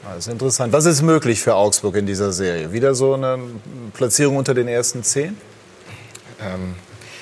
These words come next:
Speaker 2: das Ziel, denke ich mal, in Augsburg kann nur immer sein, dass wir, äh, über den Klassenerhalt reden. Wir wollen das so schnell wie es geht schaffen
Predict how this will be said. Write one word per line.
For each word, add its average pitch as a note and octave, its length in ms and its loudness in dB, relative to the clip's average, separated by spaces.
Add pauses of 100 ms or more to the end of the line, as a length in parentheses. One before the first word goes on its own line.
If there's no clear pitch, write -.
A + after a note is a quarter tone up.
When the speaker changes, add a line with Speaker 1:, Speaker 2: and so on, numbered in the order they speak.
(520)
Speaker 2:
das - 200 -10
Ziel, C#3+ 280 2
denke C3+ 380 0
ich C3+ 60 0
mal, A#2+ 120 4
in G#2 60 2
Augsburg A2+ 460 0
kann B2+ 280 -2
nur B2+ 200 2
immer A#2+ 260 0
sein, A2+ 320 0
dass G#2+ 180 0
wir, G#2 240 2 (480)
äh, G2 220 2
über G#2 160 0
den G#2 100 0
Klassenerhalt B2 600 0
reden. D#3+ 240 -2
Wir A2 140 0
wollen A#2 200 4
das A#2+ 140 -2
so A2+ 80 0
schnell A#2 320 0
wie B2+ 40 -2
es A#2+ 120 -2
geht A#2 180 -4
schaffen - 360 -2